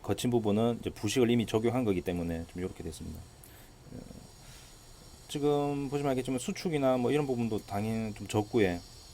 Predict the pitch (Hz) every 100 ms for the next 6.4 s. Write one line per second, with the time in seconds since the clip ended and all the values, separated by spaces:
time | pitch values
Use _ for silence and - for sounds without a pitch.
0 | - - - - 98 - - - 131 123
1 | 107 101 - 101 85 92 90 101 101 -
2 | 85 80 78 80 - - - - - -
3 | - - - - - - - - - 107
4 | - 92 95 107 - - - - - 113
5 | 156 143 175 147 120 107 127 107 95 85
6 | 87 87 82